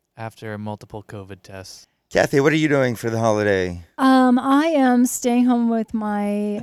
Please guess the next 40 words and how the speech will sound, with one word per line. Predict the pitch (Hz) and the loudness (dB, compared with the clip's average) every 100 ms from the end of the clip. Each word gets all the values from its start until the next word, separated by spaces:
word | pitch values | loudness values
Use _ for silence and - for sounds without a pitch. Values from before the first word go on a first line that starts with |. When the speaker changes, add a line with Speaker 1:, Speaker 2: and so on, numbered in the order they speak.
| 240 | -6
Speaker 3:
um, | 214 208 208 208 202 208 - | -4 -4 -2 -2 -4 -4 -8
<laughs> | |
families, | 226 214 202 202 208 247 294 - 254 | -8 -6 -6 -6 -6 -6 -6 -10 -4
and | 233 226 226 214 | 0 0 0 -2
what | 226 | -4
we're | 233 220 | -2 -2
doing | 233 226 226 | 0 0 0
is | 214 - | -2 -6
we're | 226 214 214 | -4 -2 -2
doing | 214 220 | -2 -2
a | 208 | -4
marathon | 208 214 226 220 214 214 233 | -4 -6 -6 -6 -4 -6 -6
of, | 214 208 202 196 208 | -6 -2 -4 -6 -10
uh, | 220 208 196 | -6 -4 -4
made-for-T | 202 202 214 226 - 220 | -4 -6 -6 -10 -8 -8
V | 208 214 | -6 -8
Christmas | - 202 214 196 208 | -12 -12 -8 -8 -8
movies. | 202 214 208 - - - _ - | -12 -12 -14 -14 -16 -18 _ -4
Speaker 2:
Mary | 143 175 185 | 0 2 2
Scuttlebutt, | - 135 113 101 98 - _ _ - | -2 -2 -2 -2 -6 -8 _ _ -14
why | 127 | -14
don't | |
you | 156 | -14
take | - 117 | -14 -14
the | - | -12
microphone | 95 90 - - 87 92 92 - | -12 -14 -20 -14 -14 -12 -16 -20
and | 107 104 | -20 -18
just | - 160 - - | -14 -14 -14 -20
tell | 135 139 | -18 -16
us | 98 - | -14 -14
what | 113 - | -14 -16
you | 123 165 | -20 -20
guys | - 101 98 | -16 -16 -14
are | |
gonna | 98 92 | -12 -12
be | 87 | -14
doing | 82 98 95 | -10 -6 -6
for | - | -8
the | 95 | -8
holidays? | 95 95 92 90 85 - | -6 -6 -6 -8 -10 -16